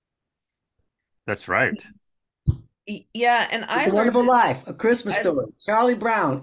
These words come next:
Speaker 3: Elf,
Speaker 2: <laughs>
Speaker 3: Grinch Who Stole Christmas, Bad Santa, Muppet Christmas Carol, Miracle on Thirty-fourth Street, Rudolph the Red-Nosed Reindeer, and Home Alone.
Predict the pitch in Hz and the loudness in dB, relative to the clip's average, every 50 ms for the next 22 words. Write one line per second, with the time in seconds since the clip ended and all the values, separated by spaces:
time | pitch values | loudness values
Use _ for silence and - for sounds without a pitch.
0 | 202 - 233 226 196 156 - - - - - 175 208 247 269 254 262 254 240 - | -2 0 2 2 2 0 -2 -8 -12 -12 -4 0 2 2 2 2 0 -2 0 2
1 | 254 247 240 233 233 - 262 247 - - - - - 233 226 208 220 240 254 262 | 2 2 2 0 0 0 -2 0 0 0 -4 -4 -4 -4 -2 0 2 2 2 0
2 | 254 - - 247 220 190 139 110 107 - - - - _ - 151 170 226 269 277 | -2 -2 -2 0 0 0 0 -2 -4 -8 -14 -20 -20 _ -6 -2 2 2 2 2
3 | 277 254 240 - - - 262 269 262 - 214 185 165 - - 196 175 147 131 113 | 2 0 -2 -2 -2 0 2 2 2 0 -4 -4 -4 -2 -2 0 0 2 0 -2
4 | 104 101 - - - - _ - 165 220 262 269 269 262 254 240 240 254 254 254 | -4 -8 -12 -20 -20 -16 _ -2 2 4 4 4 4 2 0 2 2 2 2 2
5 | 254 254 254 247 247 240 240 - 214 190 175 143 139 180 254 330 339 339 320 330 | 0 0 0 0 0 0 -2 -6 -8 -8 -6 -4 0 2 4 4 4 4 2 2
6 | 320 269 294 294 294 302 294 247 262 269 277 262 214 214 240 269 285 285 277 294 | 0 -2 -2 0 0 0 0 0 0 0 0 0 0 -2 -2 0 0 0 0 0
7 | 302 240 196 165 139 - - - 202 233 254 277 311 330 330 320 - - 240 226 | -2 -4 -4 -6 -8 -12 -12 -6 0 2 2 2 2 0 -2 -4 -6 -6 -6 -6
8 | 226 226 233 233 220 202 160 131 107 92 87 87 | -4 -2 0 0 2 2 0 -2 -4 -8 -14 -20